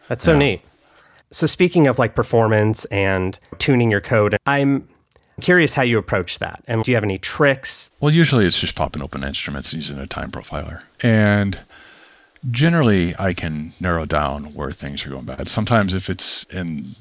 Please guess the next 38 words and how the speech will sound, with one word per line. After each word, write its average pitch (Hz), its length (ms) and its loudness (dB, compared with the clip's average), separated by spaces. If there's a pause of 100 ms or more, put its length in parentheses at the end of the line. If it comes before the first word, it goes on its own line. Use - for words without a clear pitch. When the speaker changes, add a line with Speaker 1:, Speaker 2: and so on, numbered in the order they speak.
(300)
Speaker 2:
a 104 100 -2
library 85 420 0
that 78 160 -2
I 78 80 0
don't 80 160 -6
control, 85 380 -6
there's 85 200 -4
not 82 140 -4
a 71 60 -8
whole 78 180 -6
lot 76 160 -2
I 71 40 -6
can 78 160 -12
do 80 120 -10
about. 92 300 -4 (320)
You 123 100 4
know, 117 80 6
I 110 80 6
can 120 100 2
always 117 140 4
change 107 240 -2
my 80 80 0
algorithms 73 500 -2
too. 73 240 -6 (220)
A 113 80 -2
lot 127 160 6
of 131 80 2
times, 101 400 2
that's - 240 -2
what 90 80 -2
I'll 78 80 0
do. 73 160 -6
Instead 95 300 2
of 90 60 0
just 90 140 -4
trying 85 240 -4
to 78 60 -8
really 80 420 -6